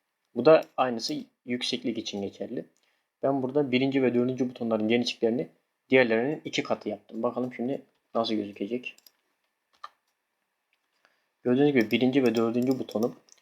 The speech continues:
bu iki buton, bunlar eşit boyutlarda, genişliklerde. Bunların iki katı uzunluğunda oldu arkadaşlar. Bu şekilde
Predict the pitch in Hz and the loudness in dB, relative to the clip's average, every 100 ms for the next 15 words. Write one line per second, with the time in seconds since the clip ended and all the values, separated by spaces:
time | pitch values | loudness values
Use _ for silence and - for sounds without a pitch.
0 | _ _ _ _ - 143 139 127 123 120 | _ _ _ _ -6 -4 -2 -2 0 0
1 | 117 123 127 123 123 131 127 113 101 - | 2 2 4 2 0 -2 -2 -2 -2 -4
2 | 101 101 101 101 - 104 104 139 - 131 | -4 -4 -4 -4 -6 -4 -4 -4 -2 2
3 | 127 139 - _ _ _ - 117 147 113 | 2 2 -2 _ _ _ -6 2 2 2
4 | 104 107 104 98 98 101 95 - - - | -2 -4 -6 -8 -8 -10 -12 -14 -18 -20
5 | - 143 147 110 107 110 | -14 -8 0 0 0 -4